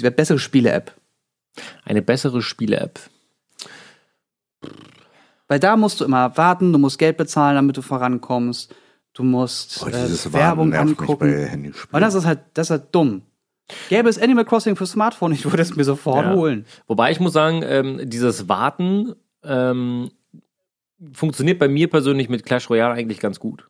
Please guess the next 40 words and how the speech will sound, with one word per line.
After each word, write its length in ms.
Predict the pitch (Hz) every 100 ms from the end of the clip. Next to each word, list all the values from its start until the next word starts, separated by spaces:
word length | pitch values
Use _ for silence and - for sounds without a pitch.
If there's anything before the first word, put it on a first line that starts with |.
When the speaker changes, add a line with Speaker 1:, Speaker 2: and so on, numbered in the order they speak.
| _
Speaker 2:
Also 260 | - 117 110
Speaker 3:
Naja, 260 | 98 98 123
weil 140 | 110
du 100 | 87
dann 540 | 92 87 90 - 98 87
keine 240 | - 90
Aktion 360 | 80 - - 98
mehr 160 | 90 78
weitermachen 380 | 78 78 85
kannst 120 | - -
Speaker 2:
Genau. 220 | 156 117
Speaker 3:
und 100 | -
danach 320 | 78 78 87
ist 100 | 117
Speaker 2:
Das 100 | 131
Speaker 3:
Schluss. 100 | 175
Speaker 2:
ist 60 | 160
aber 200 | 143 139
auch, 80 |
das 160 | 143 135
ist 120 | 135
aber 100 | 123
auch 120 | 110 104
gut. 220 | 143 110
Also 280 | 127 135 135
ich 160 | 160 -
bin, 220 | 180 175
ich 100 | 156
bin 80 | 175
ganz 120 | 156
ehrlich, 220 | 160 156
ich 120 | 147
investiere 680 | - 131 139 - 180 165 170
pro 340 | 165 - 143 165
Tag 380 | - 143 135 -
zwanzig 360 | 131 127 131
Minuten 240 | 123 123 117
in 40 |
Clash 220 | 101 98
Royale. 300 | 101 92 -